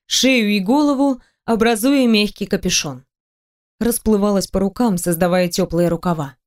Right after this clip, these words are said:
Мой судорожный вздох, неконтролируемый, эмоциональный,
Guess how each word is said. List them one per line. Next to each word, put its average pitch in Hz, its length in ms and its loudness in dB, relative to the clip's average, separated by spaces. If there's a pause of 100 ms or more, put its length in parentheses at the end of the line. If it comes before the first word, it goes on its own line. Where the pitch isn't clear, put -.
(600)
Мой 226 240 2
судорожный 208 600 0
вздох, 185 440 -2 (420)
неконтролируемый, 247 1120 0
эмоциональный, 226 920 0